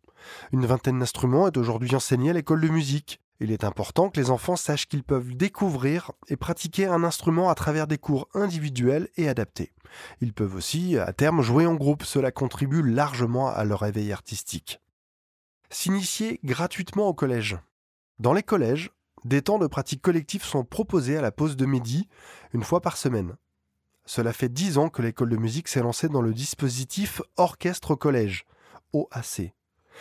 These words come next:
Les enfants choisissent de participer à l'atelier musical qui leur est proposé et travaillent sur un projet pour se produire en concert. Cela demande un investissement tout au long de l'année scolaire.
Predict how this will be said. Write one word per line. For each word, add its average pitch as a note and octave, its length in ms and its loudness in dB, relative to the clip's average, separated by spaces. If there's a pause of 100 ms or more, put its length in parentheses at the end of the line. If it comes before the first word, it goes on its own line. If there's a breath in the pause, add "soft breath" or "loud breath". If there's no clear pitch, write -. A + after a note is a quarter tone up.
(240 loud breath)
Les A2+ 220 2
enfants F3 260 0
choisissent C#3+ 480 0
de C3+ 80 4
participer C3 640 -2
à F3+ 60 0
l'atelier B2+ 360 0
musical E3+ 540 -2
qui - 160 -2
leur D#3 220 4
est E3+ 40 2
proposé E3+ 640 -2 (280 loud breath)
et G#2+ 60 -2
travaillent G#2+ 320 -2
sur A#2 200 -2
un A2 80 0
projet A#2+ 340 -2
pour C#3 160 -10
se - 100 -8
produire F3 380 -2
en D3+ 80 0
concert. G2 500 -6 (640 loud breath)
Cela A#2 280 0
demande A#2 300 0
un A2 120 0
investissement A#2+ 600 -2
tout C#3+ 240 0
au - 20 4
long D3+ 140 4
de E3 60 -2
l'année D3 180 2
scolaire. B2 420 -2